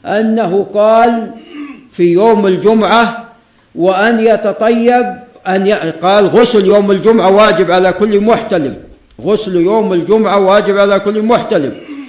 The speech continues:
وأن يتطيب إن وجد، وأن يستنى، وأن يستنى.'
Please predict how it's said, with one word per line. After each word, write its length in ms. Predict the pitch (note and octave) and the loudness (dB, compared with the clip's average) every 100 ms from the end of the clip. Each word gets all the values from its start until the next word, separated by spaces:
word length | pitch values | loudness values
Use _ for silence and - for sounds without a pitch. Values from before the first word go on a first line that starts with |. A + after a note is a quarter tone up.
| - _ _ - | -20 _ _ -8
وأن 540 | E3 F#3 F#3+ G#3+ A#3 | -2 0 0 0 0
يتطيب 1000 | A3 G#3+ G3+ G3+ F#3 G#3+ A#3 A#3 B3 A3+ G3 - - - _ G3 | 0 0 0 -4 -4 -2 -2 0 0 -2 -8 -18 -20 -20 _ -4
إن 180 | G3 F3+ | -2 2
وجد، 460 | F#3+ A3+ A#3 F#3+ A#3+ A#3+ A#3 - | 2 2 0 0 2 2 0 -2
وأن 420 | G3 G3+ G#3 B3 | 0 2 2 2
يستنى، 920 | A#3 A3 - - G#3+ G3+ F#3+ E3+ F#3 F#3 - - _ _ _ _ _ _ - | 2 0 0 -4 0 0 0 0 0 0 -4 -16 _ _ _ _ _ _ -8
وأن 440 | D3+ D#3+ G#3 A#3+ | -6 -4 0 0
يستنى.' 880 | A#3+ G#3 - - F#3 F3+ E3 E3 F#3 | 0 0 -2 -6 -4 -2 -2 -2 -2